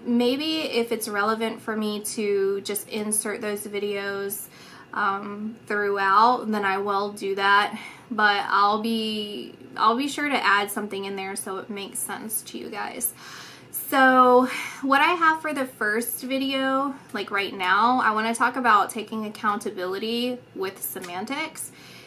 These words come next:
since I feel like I've been slipping up there a little bit with a couple things I wanted to clarify.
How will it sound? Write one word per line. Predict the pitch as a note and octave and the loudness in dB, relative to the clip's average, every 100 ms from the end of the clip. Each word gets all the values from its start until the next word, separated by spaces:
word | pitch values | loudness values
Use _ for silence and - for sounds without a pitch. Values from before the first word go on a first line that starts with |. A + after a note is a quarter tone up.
| - | -14
since | - - A3 G3 G#3 - - | -8 -4 -2 -2 -6 -10 -6
I | - G3 G3 G3+ G3 G3 F#3+ - | 2 4 4 0 -2 -2 -4 -8
feel | - - G#3+ G#3+ | -12 -6 -4 0
like | G#3 G3 | 0 0
I've | F#3 F#3+ - | -2 -2 -6
been | G3 G3 F#3+ F#3+ - | -6 -4 -8 -8 -8
slipping | - G#3+ G3+ G3 | -6 -4 -4 -4
up | F3 F#3 - | -2 -2 -2
there | A#3 A#3 B3 B3 | -4 -2 0 -2
a | B3+ | -2
little | B3+ C4 | -2 -2
bit | C#4 C#4 C4 B3 - | -2 -4 -6 -8 -8
with | C4+ B3 | -6 -4
a | B3+ | -2
couple | B3+ B3 B3+ | -2 -2 -4
things | B3+ B3+ B3+ | -2 0 0
I | G#3+ | 0
wanted | G#3 G#3 G3+ | -4 -6 -6
to | - G3 | -6 -6
clarify. | G3 - F3+ F#3+ A3+ C4+ C#4 D#4 | -6 -8 -6 -4 -2 2 4 2